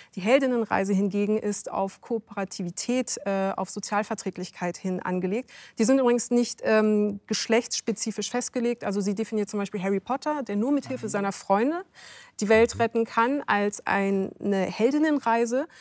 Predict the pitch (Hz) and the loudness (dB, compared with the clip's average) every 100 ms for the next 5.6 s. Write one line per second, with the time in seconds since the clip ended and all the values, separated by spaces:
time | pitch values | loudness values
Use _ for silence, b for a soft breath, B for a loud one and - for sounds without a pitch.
0 | B - 214 220 208 180 277 269 202 196 | B 0 2 2 2 6 6 6 4 2
1 | 233 285 247 220 214 208 196 240 - 247 | 2 2 0 0 0 0 -2 -2 -4 -2
2 | 233 214 202 226 220 214 202 202 - 202 | 0 0 0 2 2 2 0 -2 -2 0
3 | 208 220 214 202 - 208 202 196 - - | 0 0 0 0 0 -2 0 0 -2 -4
4 | 175 254 - - 226 190 - - - 196 | 0 0 0 -8 -6 -4 -6 -6 -6 -6
5 | 190 208 208 - 185 | -6 -4 -4 -2 -2